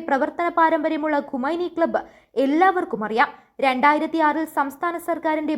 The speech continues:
ബഹുമതിയും പുരസ്കാരവും തിരുവനന്തപുരത്ത് വെച്ച് അന്നത്തെ സാംസ്കാരിക മന്ത്രിയുടെ കയ്യിൽ നിന്ന് ഏറ്റുവാങ്ങിയതാണ്. കേരളോത്സവത്തിന് കലാകായിക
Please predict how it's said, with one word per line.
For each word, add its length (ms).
ബഹുമതിയും 480
പുരസ്കാരവും 720
തിരുവനന്തപുരത്ത് 720
വെച്ച് 180
അന്നത്തെ 300
സാംസ്കാരിക 640
മന്ത്രിയുടെ 340
കയ്യിൽ 300
നിന്ന് 180
ഏറ്റുവാങ്ങിയതാണ്. 720
കേരളോത്സവത്തിന് 840
കലാകായിക 580